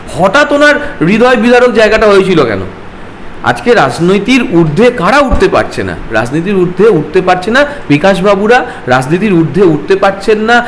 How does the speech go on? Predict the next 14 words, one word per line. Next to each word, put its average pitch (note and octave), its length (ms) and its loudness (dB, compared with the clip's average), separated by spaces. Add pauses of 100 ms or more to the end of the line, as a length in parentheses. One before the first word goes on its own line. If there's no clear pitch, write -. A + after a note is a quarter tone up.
(240)
বি-, D3+ 340 2
গাঙ্গুলি A#3 380 4
বাবুরা। A2+ 380 0 (580)
ওনার F3+ 240 0 (220)
তাহলে A#3 180 2
এসএসসি B3 380 0
ভবনে G#3+ 320 4
গিয়েছিলেন D#3+ 460 0
কেন? G#2+ 180 -6
সিদ্ধার্থবাবুর G3 580 -2
সঙ্গে G3 180 0
মিটিং F3+ 300 0
করলেন D3+ 380 2
কেন? F#2+ 120 -6